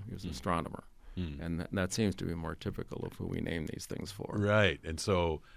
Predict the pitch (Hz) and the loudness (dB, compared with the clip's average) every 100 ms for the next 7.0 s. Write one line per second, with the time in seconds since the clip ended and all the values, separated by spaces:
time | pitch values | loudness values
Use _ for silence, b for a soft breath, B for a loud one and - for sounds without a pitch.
0 | b 135 101 95 95 107 95 90 - 107 | b 4 6 6 8 10 8 4 2 2
1 | 98 82 92 110 98 90 80 78 82 82 | 2 6 10 10 10 4 4 4 2 2
2 | 78 76 - 82 76 73 82 78 76 151 | 2 0 -2 -2 -4 -4 -2 -2 8 10
3 | 117 107 127 135 170 139 104 101 95 85 | 12 10 8 8 10 12 10 8 10 10
4 | 87 - - 113 156 98 98 98 85 90 | 10 10 12 12 12 12 12 12 12 12
5 | 113 - 123 120 - 131 131 - 131 110 | 10 8 10 10 10 10 12 12 12 10
6 | 107 113 107 98 107 110 98 - - | 8 8 8 8 6 6 6 2 0